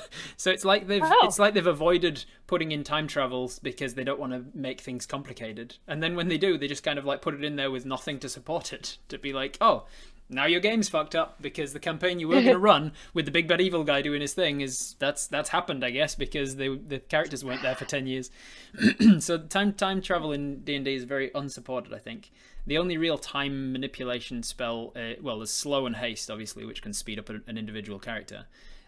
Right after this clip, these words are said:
Speaker 1: And then there's
Speaker 2: Sure.
Speaker 1: uh, and then there's the ninth level spell, Time Stop, which it's a ninth
Speaker 2: Right.
Speaker 1: level spell on the level of Wish, but it can stop the, it can stop the clock for everybody but you for one extra round if you roll poorly. <laughs>
Speaker 2: But even then,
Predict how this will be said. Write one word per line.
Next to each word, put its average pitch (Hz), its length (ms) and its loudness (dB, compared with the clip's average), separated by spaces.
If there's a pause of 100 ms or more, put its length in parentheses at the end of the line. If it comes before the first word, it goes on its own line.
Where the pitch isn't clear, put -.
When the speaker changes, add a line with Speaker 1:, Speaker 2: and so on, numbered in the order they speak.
Speaker 1:
And 127 140 -4
then 120 140 -2
there's 117 240 -4
Speaker 2:
Sure. 208 100 0 (180)
Speaker 1:
uh, - 40 -10 (320)
and 123 100 -8
then 117 120 -4
there's 110 120 -8
the 117 80 -8
ninth 120 300 -4
level 120 200 -4
spell, 127 300 -4
Time 156 240 -4
Stop, - 420 -10
which - 360 -12 (260)
it's - 140 -8
a 127 60 -4
ninth 143 360 2
Speaker 2:
Right. 214 80 6
Speaker 1:
level 139 160 4
spell 143 300 4
on 131 80 0
the 127 100 0
level 127 240 0
of 117 100 -6
Wish, 131 520 2 (200)
but 135 140 -6
it 131 100 -4
can 139 140 -8
stop - 380 0
the, 135 280 -4
it 135 120 -8
can 135 120 -10
stop - 280 -4
the 135 60 -10
clock - 260 -4
for 135 120 -6
everybody 127 380 -4
but 117 160 -8
you 131 400 -2 (140)
for 113 340 -8 (160)
one 120 260 -6
extra 117 300 -10
round 104 320 -8
if - 140 -16
you 107 100 -10
roll 104 140 -8
poorly. 113 360 -14 (720)
<laughs> - 60 -20 (920)
Speaker 2:
But 226 120 4
even 220 240 4
then, 185 440 2